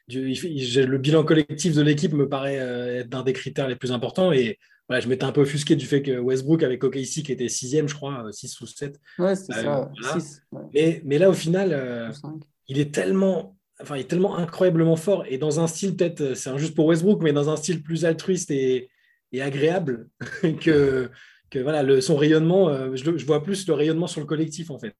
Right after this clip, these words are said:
Speaker 1: tu vois. Donc, euh, oui, je suis d'accord que ça peut peut-être se permettre de changer la perception et de pas dire automatiquement, bah, bon, alors qui, qui est numéro un cette année ? Euh, bon, bah, on va mettre leur meilleur joueur et c'est réglé, quoi.
Speaker 2: Alors moi, je suis un peu moins, pas,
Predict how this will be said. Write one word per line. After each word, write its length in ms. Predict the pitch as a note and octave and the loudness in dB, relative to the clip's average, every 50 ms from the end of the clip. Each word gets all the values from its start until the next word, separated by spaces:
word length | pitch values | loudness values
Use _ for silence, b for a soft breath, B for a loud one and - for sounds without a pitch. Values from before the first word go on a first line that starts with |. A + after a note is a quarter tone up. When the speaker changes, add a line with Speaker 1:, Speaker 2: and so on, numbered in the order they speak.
| _ _ _ | _ _ _
Speaker 1:
tu 100 | - A2+ | -12 -10
vois. 160 | A2+ A2 A2 b b b b b b b b b b _ - | -10 -10 -10 b b b b b b b b b b _ -14
Donc, 220 | A2+ A2+ G#2+ - | -14 -12 -6 -4
euh, 320 | B2 A#2 A2+ A2+ A2 G#2+ A2 | -4 -4 -2 -4 -4 -4 0
oui, 140 | C#3+ E3+ E3 | 0 0 0
je 60 | C#3+ | 0
suis 80 | - C3+ | -2 -2
d'accord 240 | C3+ B2+ F#3+ F#3+ | 0 2 2 0
que 40 | G3 | 0
ça 100 | - C3+ | 0 0
peut 120 | - F3 E3 | 0 0 2
peut-être 180 | G3+ F#3+ F#3+ | 2 2 2
se 120 | - F3 D#3 | 2 0 0
permettre 360 | C#3+ D3+ C#3+ C#3+ D#3+ D#3 D3+ | 0 0 -2 -2 0 0 -2
de 60 | D3 | -2
changer 240 | D3 D#3+ D3 C#3 C#3+ | -2 -2 -4 -2 -2
la 100 | C#3 C3+ | -4 -4
perception 460 | C#3 C3+ - D3 C3 - - F3 F3+ | -4 -6 -6 -6 -6 -4 -2 0 0
et 80 | E3 C#3+ | 0 0
de 60 | C#3+ | 0
pas 140 | - C#3 C3+ | 0 0 0
dire 200 | C#3 D#3 D#3 D3 | 2 2 4 4
automatiquement, 600 | C#3+ C#3+ D#3+ C#3+ C#3 - - - C3+ E3 E3+ C#3 | 4 2 2 0 0 -2 -4 -6 -4 -4 -2 -2
bah, 200 | A#2+ A2+ G#2 _ _ _ _ _ - | -4 -8 -10 _ _ _ _ _ -8
bon, 100 | C3+ C3+ | -4 -4
alors 120 | C#3 C3+ | -4 -4
qui, 220 | - E3+ D3+ C#3+ D3 | -4 -4 -6 -4 -2
qui 160 | - F3 D#3+ | 4 4 4
est 20 | |
numéro 320 | D#3 D#3 D#3 D3+ D3 D#3 D#3+ | 6 6 4 4 4 4 2
un 60 | D#3+ | 2
cette 100 | D#3+ - | 0 -2
année ? 320 | C3+ C3+ D#3 E3+ F3 E3+ | -2 -2 0 -2 0 0
Euh, 240 | D3+ C3+ C3 B2 A#2+ | -2 -2 -4 -6 -6
bon, 140 | A2+ C3 C3 | -6 -4 -4
bah, 300 | B2+ A#2 A2+ A2+ A2 A2+ | -4 -4 -4 -4 -4 -4
on 120 | A2+ A2+ A2+ | -4 -4 -4
va 100 | A#2 A#2+ | -4 -4
mettre 180 | B2 B2 - | -4 -4 -4
leur 80 | C3 B2 | -4 -2
meilleur 180 | B2+ B2+ A#2+ | -2 -2 -2
joueur 300 | A#2 B2 C3+ C#3+ D3 C3+ | -2 -2 0 0 0 -2
et 40 | A2+ | -4
c'est 120 | - - A2 | -6 -8 -10
réglé, 220 | A2 A#2 A#2+ G#2+ | -10 -10 -10 -12
quoi. 120 | - - _ _ _ _ _ _ _ _ _ _ _ _ _ _ _ _ _ _ _ _ _ _ - F2 - - - | -14 -18 _ _ _ _ _ _ _ _ _ _ _ _ _ _ _ _ _ _ _ _ _ _ -14 -14 -12 -10 -4
Speaker 2:
Alors 120 | - D#3 D#3+ | -2 0 4
moi, 120 | F3+ G#3 | 4 4
je 60 | G#3 - | 2 2
suis 120 | - E3 | 2 2
un 100 | D#3 D#3 | 2 2
peu 180 | D#3 F#3 F#3+ F#3 | 2 2 0 2
moins, 1040 | F3+ F3 F3 F3 F3 E3+ E3 D#3 D3 C#3 C3+ C3+ C3+ C3+ C3 C3 - - - - - - - _ _ _ _ _ _ _ _ _ _ _ _ _ _ _ _ _ _ _ _ _ _ _ _ _ _ _ _ - | 4 4 4 4 4 4 4 2 2 0 -2 -2 -2 -2 -4 -4 -6 -8 -10 -14 -18 -20 -20 _ _ _ _ _ _ _ _ _ _ _ _ _ _ _ _ _ _ _ _ _ _ _ _ _ _ _ _ -2
pas, 500 | D#3 D3 C#3+ C#3 B2+ B2 G#2 - - | 0 2 2 2 2 0 -2 -4 -8